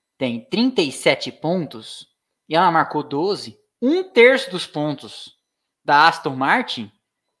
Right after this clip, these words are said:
ela marcou hoje, né? Porque ela marcou do-, um terço, um pouquinho menos, né? Mas vocês me entenderam, vocês entenderam o meu ponto, né? Então, um terço dos pontos da Aston Martin ela marcou hoje. Então, é, pode ser que busque sim.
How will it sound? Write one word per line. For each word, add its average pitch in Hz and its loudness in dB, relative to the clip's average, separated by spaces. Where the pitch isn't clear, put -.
ela 190 2
marcou 233 2
hoje, 180 2
né? 131 -4
Porque 139 -8
ela 127 -4
marcou 127 -4
do-, 165 -4
um 135 -8
terço, 185 -6
um - -18
pouquinho 165 -10
menos, 113 -6
né? 139 -8
Mas 123 -10
vocês 135 -14
me 147 -8
entenderam, 143 -6
vocês 123 -10
entenderam 127 -8
o 131 -6
meu 139 -6
ponto, 101 -16
né? 117 -10
Então, 156 -2
um 262 2
terço 240 4
dos 185 -10
pontos 165 -4
da 160 2
Aston 147 0
Martin 139 -4
ela 170 -6
marcou 190 -2
hoje. 123 -2
Então, 139 -8
é, 131 0
pode 165 2
ser 208 -2
que 233 -4
busque 240 -6
sim. 180 -4